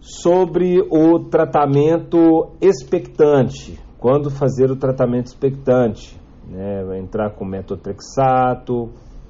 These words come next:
né? Ou tentar manter, isso aí vai depender, né? Mas quando você tem um embaraço tubário não complicado, se o sangrado é leve, se o beta-H C G tá abaixo de cinco mil,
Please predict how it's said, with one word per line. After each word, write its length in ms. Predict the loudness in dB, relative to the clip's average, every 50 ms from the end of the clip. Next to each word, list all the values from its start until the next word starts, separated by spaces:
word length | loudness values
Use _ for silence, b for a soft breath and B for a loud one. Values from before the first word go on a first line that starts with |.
| -20 -20 -20 -20
né? 440 | -14 -12 -10 -8 -6 -6 -6 -4 0
Ou 640 | 2 4 6 6 6 6 4 4 2 0 -4 -8 -12 -16 -20 -10
tentar 360 | -4 -4 -4 -4 -4 -6 -6 -2
manter, 840 | 0 0 0 -2 -2 0 2 2 4 4 4 4 4 2 2 0 -4 -10 -10
isso 240 | -10 -10 -4 -2 -2
aí 80 | 0
vai 100 | 0 2
depender, 540 | 0 0 0 0 0 0 0 0 -2 -4 -8 -12 -14
né? 240 | -12 -8 -6 -6 -4
Mas 340 | -2 -2 -2 -2 -2 -6 B B B B B
quando 240 | -2 -2 0 0 0
você 560 | 0 -2 -2 -2 -6 -12 -16 -16 -14 -14 -14
tem 220 | -12 -6 -4 -2 0
um 60 | 0
embaraço 600 | 0 0 -2 0 0 0 -2 -2 -4 -6 -10 -16 -18 -18 -20 -8
tubário 420 | -6 -4 -4 -2 -2 -2 -2 -2
não 220 | 0 0 0 0 0
complicado, 840 | -2 -4 -8 -6 -6 -6 -6 -4 -4 -2 -2 0 -2 -2 -4 -6 -12
se 200 | -14 -10 -10 -10
o 20 |
sangrado 540 | -10 -6 -6 -4 -2 -2 -2 -2 0 0 0
é 60 | 0
leve, 600 | 2 2 2 2 2 0 -2 -4 -4 -8 -12 -12 B B B B B B
se 160 | -20 -8 -6 -4
o 40 | 0
beta-H 360 | 0 0 0 0 0 0 -2
C 160 | -2 -2 -4 -4
G 160 | -2 -4 -4
tá 180 | -2 -2 -4
abaixo 360 | -2 -2 -2 -4 -4 -6 -10 -12
de 120 | -14 -14 -16 -12
cinco 260 | -10 -10 -8 -8 -6
mil, 520 | -4 -2 0 0 0 0 -2 -2 -4 -6